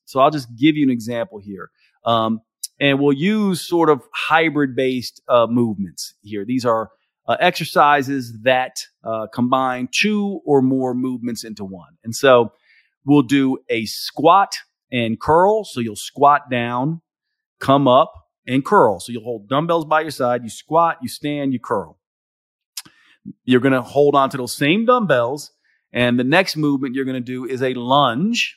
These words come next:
You're gonna lunge out, come back standing, and then, uh, you're going to, at that point,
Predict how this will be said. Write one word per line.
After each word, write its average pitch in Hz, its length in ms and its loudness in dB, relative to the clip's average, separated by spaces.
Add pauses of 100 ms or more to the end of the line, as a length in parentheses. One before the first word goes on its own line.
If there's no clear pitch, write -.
You're 117 100 -12
gonna 107 120 -8
lunge 147 300 2
out, 147 320 4 (300)
come 123 220 0
back 135 300 2
standing, 131 640 -4 (260)
and 120 160 0
then, 120 380 -4 (280)
uh, 117 160 2
you're 120 240 -2
going 120 360 -4
to, 117 460 -6
at 110 160 -8
that 175 260 4
point, 127 340 -6